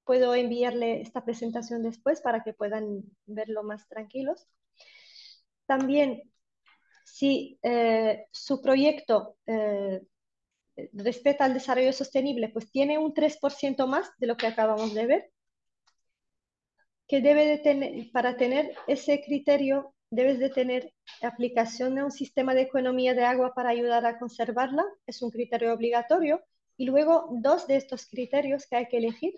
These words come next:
un consumo de energía renovable o establecimiento de sistema de eficacia energéti-,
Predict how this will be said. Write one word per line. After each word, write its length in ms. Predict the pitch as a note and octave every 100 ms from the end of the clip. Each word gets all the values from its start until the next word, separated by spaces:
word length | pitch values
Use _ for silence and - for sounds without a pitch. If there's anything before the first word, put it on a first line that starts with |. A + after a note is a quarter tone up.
| -
un 100 | A#3
consumo 480 | B3 A#3+ - C#4
de 80 | C4+
energía 380 | C4+ C4+ - C4+
renovable 640 | C4+ B3+ C4 C#4+ B3+ C#4 -
o 80 | A3+
establecimiento 1080 | A3+ - G#3+ A3+ - A3 B3 C4 C#4 C4+ -
de 140 | - C4
sistema 680 | C4+ - - C#4 B3+ B3 _ _ _ _ _ _
de 220 | A3+ B3+
eficacia 460 | B3+ C4+ C4 C4+ C#4
energéti-, 760 | C4 B3+ - D4+ D4+ - -